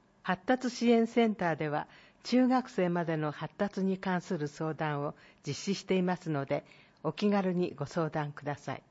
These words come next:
問い合わせ、九七五の一五八八。保育園、幼稚園、パートタイム職員募集。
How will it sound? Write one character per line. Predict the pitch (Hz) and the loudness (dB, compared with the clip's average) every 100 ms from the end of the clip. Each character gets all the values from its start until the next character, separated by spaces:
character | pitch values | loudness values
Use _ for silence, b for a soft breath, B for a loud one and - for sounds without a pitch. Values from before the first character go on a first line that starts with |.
| _ _ _ b b b _ | _ _ _ b b b _
問 | 202 208 | 2 4
い | 202 | 4
合 | 190 | 2
わ | 175 | -2
せ、 | - 160 b b b | -2 -4 b b b
九 | - 226 240 | 0 6 8
七 | 233 220 170 | 8 6 2
五 | 160 156 | 2 0
の | 143 - - | -2 -4 -8
一 | 143 202 | -4 -2
五 | 185 202 160 | 0 0 -2
八 | - 139 135 | -6 -10 -10
八。 | - - - - _ _ _ _ _ _ _ | -10 -14 -18 -20 _ _ _ _ _ _ _
保 | 226 | 4
育 | 254 247 254 | 4 4 4
園、 | 202 160 - | 4 2 0
幼 | 196 226 | 2 2
稚 | 226 208 | 2 4
園、 | 175 139 B B - | 4 2 B B -2
パ | 202 | 2
ー | 240 | 4
ト | 247 | 4
タ | 247 226 | 6 4
イ | 202 | 4
ム | 180 | 0
職 | 196 190 202 | -2 0 2
員 | 170 131 | 2 0
募 | 131 | -4
集。 | - 143 127 | -6 -6 -6